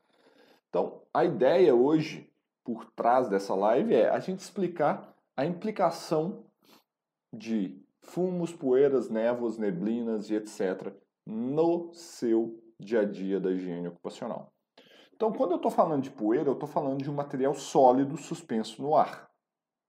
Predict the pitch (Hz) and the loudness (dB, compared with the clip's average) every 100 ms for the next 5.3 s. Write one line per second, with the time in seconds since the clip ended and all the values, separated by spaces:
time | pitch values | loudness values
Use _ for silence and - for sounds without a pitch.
0 | _ _ _ - 98 - 95 101 107 - | _ _ _ -12 -8 -4 0 2 0 -2
1 | 131 113 117 123 - - - 110 104 - | 2 4 4 0 -14 -18 -14 -10 -8 -8
2 | 165 160 123 - 185 - 170 190 208 139 | -2 0 0 -2 -8 -6 -2 2 6 6
3 | 143 143 156 156 135 156 - 143 131 139 | 6 0 -2 0 -2 -4 -6 -8 -8 -10
4 | 135 - 131 143 139 160 160 - 143 147 | -12 -8 -4 0 0 -2 -4 -2 0 0
5 | 101 - 90 | -2 -4 -8